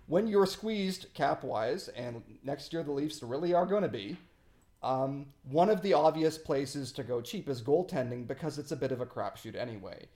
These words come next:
If you can't buy certainty at the goaltending position,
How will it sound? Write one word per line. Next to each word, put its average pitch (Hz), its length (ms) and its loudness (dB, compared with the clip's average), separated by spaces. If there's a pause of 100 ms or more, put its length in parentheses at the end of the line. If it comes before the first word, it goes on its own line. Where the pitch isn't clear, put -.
(140)
If - 200 -12
you 143 80 -8
can't 160 380 -4
buy 143 340 0
certainty 175 580 -6
at 185 80 -6
the 180 80 -8
goaltending 175 480 -4
position, 196 480 -8